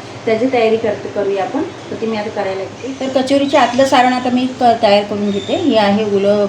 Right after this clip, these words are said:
खोबरं, अ, एक कवड अख्खी घेतली मी किसून, मोठी होती, तर हे एवढं क-,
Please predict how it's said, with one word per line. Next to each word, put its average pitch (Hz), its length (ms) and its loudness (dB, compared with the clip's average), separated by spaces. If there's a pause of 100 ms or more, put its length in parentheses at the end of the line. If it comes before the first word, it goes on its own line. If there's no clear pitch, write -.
खोबरं, 202 300 0 (380)
अ, 196 260 0 (100)
एक 233 240 -2
कवड 240 220 4
अख्खी 240 240 2
घेतली 202 380 -4
मी 269 100 0
किसून, 247 320 -4
मोठी 233 340 2
होती, 262 340 -4 (280)
तर 220 40 -4
हे 220 240 0
एवढं 214 200 0
क-, 202 600 2